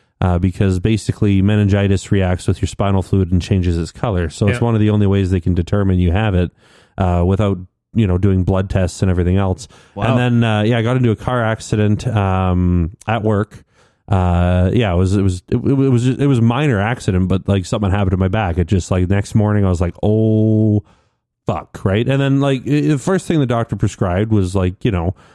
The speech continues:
Speaker 1: they did it, the sl-, the low and slow method. I had no issue
Speaker 3: course.
Speaker 1: with how my doctor went about it,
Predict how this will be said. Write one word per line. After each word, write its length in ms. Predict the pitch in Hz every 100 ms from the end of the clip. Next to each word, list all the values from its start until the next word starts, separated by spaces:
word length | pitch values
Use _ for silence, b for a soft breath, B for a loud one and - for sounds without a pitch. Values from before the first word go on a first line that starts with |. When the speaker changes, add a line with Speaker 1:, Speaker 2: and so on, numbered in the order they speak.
| b
Speaker 1:
they 100 | 131
did 300 | 135 147 131
it, 120 | - -
the 120 | 127
sl-, 240 | - 143
the 140 | 127 139
low 160 | 147 135
and 80 |
slow 260 | - 135 120
method. 320 | 95 80 92
I 120 | 92
had 200 | 107 117 107
no 300 | 107 127 117
issue 320 | 123 127 104
Speaker 3:
course. 120 | 104
Speaker 1:
with 80 | 98
how 140 | 107 104
my 140 | 98
doctor 360 | 95 92 - 92
went 160 | 90
about 300 | 85 127 151
it, 180 | 87